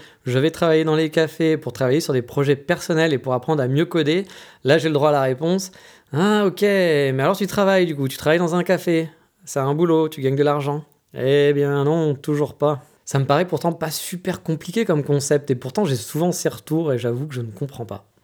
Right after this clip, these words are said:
Alors du coup, s'auto-former, se former tout seul, comme un grand, ça consiste en quoi et est-ce que c'est faisable ?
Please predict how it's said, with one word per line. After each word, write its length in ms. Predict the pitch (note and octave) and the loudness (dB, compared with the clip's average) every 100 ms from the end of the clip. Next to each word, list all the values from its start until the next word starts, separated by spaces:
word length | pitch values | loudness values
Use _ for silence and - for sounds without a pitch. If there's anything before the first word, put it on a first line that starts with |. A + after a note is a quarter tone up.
| _ | _
Alors 180 | C3 C3 | -2 0
du 100 | C#3+ | -2
coup, 240 | C#3+ G#3 A3+ | -2 0 2
s'auto-former, 800 | D3+ C3+ C3+ - B2 C#3 F#3 | 0 2 0 2 0 0 0
se 100 | F#3+ | -2
former 380 | - C3 B2 C3+ | -4 -2 0 0
tout 220 | B2 - | -2 -6
seul, 420 | B2+ - E3+ G3+ F3 - | -2 2 4 2 -4 -4
comme 220 | C3+ B2 | -2 0
un 140 | B2 | -2
grand, 260 | B2+ D3+ G3 - - | -2 -2 -4 -12 -16
ça 140 | - C3+ | -4 -2
consiste 380 | C#3+ F3 E3 D#3+ | 0 -2 0 2
en 120 | C#3+ | 2
quoi 340 | D3+ F3 G#3+ - | 2 2 2 -6
et 140 | - - | -6 -2
est-ce 160 | E3+ | -2
que 100 | - | -2
c'est 160 | C#3+ E3 | 0 -2
faisable ? 540 | - D3 B2+ A#2+ A#2+ | 0 2 2 0 -4